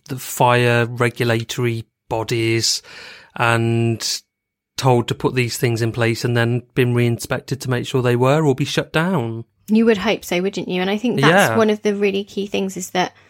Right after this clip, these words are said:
Speaker 2: um, actually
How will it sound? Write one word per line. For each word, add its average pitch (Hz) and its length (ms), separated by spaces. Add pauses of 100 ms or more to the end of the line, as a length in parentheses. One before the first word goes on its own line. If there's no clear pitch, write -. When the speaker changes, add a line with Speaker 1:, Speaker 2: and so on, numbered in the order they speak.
(420)
Speaker 2:
um, 180 400 (600)
actually 185 800